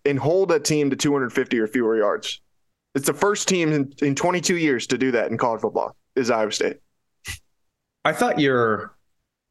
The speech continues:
Speaker 2: your column after the game summarized it really well, which is,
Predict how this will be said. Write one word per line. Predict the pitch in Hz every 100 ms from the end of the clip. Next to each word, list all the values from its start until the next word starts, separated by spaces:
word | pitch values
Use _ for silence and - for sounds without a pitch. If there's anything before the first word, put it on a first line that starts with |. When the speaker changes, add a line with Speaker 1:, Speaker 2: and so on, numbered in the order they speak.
| _ -
Speaker 2:
your | 127 139
column | 139 - 127 123 113
after | 113 117 - 117
the | 104
game | 98 101 101 95 95 _ _ _ -
summarized | - 143 139 131 127
it | 123
really | 95 110 107
well, | 101 101 98 95
which | 110 117 -
is, | 113 107 104 -